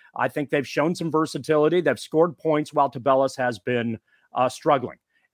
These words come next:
Again, they put up eighty-eight points today and did not shoot well from the foul line. Uh, so there are reasons to believe that Arizona is still a problem, uh, come tournament time, despite the setback, uh, that took place today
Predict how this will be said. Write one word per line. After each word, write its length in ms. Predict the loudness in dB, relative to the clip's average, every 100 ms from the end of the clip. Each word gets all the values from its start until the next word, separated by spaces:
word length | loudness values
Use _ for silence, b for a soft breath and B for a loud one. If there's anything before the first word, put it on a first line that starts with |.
| -8
Again, 320 | -2 2 2
they 80 | 0
put 180 | 0 2
up 140 | 2 -2
eighty-eight 460 | -4 -2 -2 -4 -4
points 280 | -4 -4
today 320 | -4 0 0 0
and 180 | -2
did 160 | -4 -2
not 220 | 0 -2
shoot 220 | -2 -4
well 220 | 0 -2 -2
from 140 | -6
the 80 | -6
foul 280 | -4 -4 -6
line. 180 | -14 -20 b b b
Uh, 160 | 2 2
so 280 | 4 4 4
there 200 | 4 4
are 160 | 6
reasons 380 | 4 2 0 -2
to 80 | -2
believe 340 | 0 0 2
that 100 | 2
Arizona 460 | 4 4 4 2 2
is 160 | -4 -8
still 280 | 0 0
a 60 | 0
problem, 560 | 0 2 4 2 -4 -6 B B B
uh, 200 | 2 2 2
come 260 | -2 0
tournament 400 | 2 4 2 0
time, 300 | 0 0 -2 b b -4
despite 560 | 0 0 2 2 2 0
the 100 | -4
setback, 640 | 0 -2 0 0 2 2 -2 -2
uh, 200 | 0 0
that 180 | 0
took 180 | -2 -2
place 220 | -2 -2
today 420 | -4 0 2 2